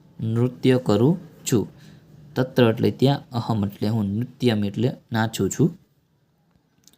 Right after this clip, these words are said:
હવે આગળ ટિપ્પણીમાં આપણે જોઈએ તો અહમ એટલે હું, ગચ્છામી એટલે જાઉં છું, કરોમી એટલે કરું છું,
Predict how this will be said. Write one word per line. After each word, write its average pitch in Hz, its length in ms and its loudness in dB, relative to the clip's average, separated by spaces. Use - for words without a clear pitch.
હવે 107 160 -2
આગળ 110 300 0
ટિપ્પણીમાં 110 640 -2
આપણે 104 200 -4
જોઈએ 110 400 0
તો - 60 -10
અહમ 123 380 2
એટલે 110 240 -2
હું, 104 380 0
ગચ્છામી 120 580 -2
એટલે 104 260 -2
જાઉં 104 380 2
છું, - 260 -14
કરોમી 117 420 2
એટલે 107 220 -2
કરું 110 420 0
છું, - 260 -14